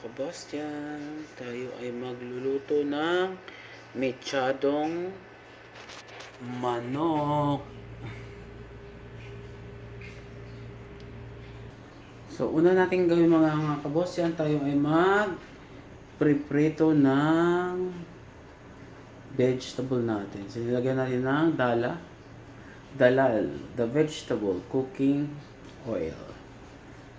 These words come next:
So tayo ay magpiprito muna ng carrots, patatas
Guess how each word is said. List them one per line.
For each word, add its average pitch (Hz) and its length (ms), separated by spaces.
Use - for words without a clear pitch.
So 147 180
tayo 143 240
ay 147 60
magpiprito 143 580
muna 139 320
ng 220 480
carrots, 165 880
patatas 139 680